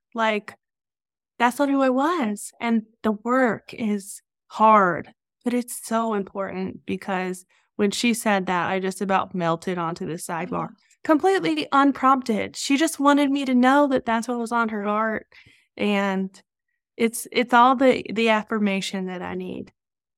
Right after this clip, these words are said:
Speaker 1: So.
Speaker 2: Decide who you want to be.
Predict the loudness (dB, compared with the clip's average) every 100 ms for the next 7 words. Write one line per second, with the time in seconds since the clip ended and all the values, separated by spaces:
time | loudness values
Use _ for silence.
0 | _ -20 -8 -6 -6 -10 _ _ _ _
1 | _ _ _ _ _ _ _ -18 -14 -14
2 | -14 -16 -16 -16 -16 -18 -16 -16 -14 -16
3 | -18